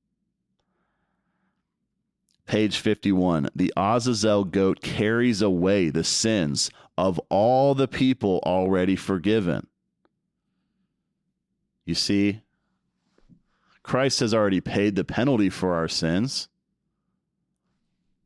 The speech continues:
but the blame that the devil deserves will finally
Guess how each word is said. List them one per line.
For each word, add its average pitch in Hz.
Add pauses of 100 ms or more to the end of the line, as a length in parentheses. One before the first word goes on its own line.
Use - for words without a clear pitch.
(300)
but 95
the 92
blame 95
that 92
the 85
devil 117
deserves 107
will 104
finally 123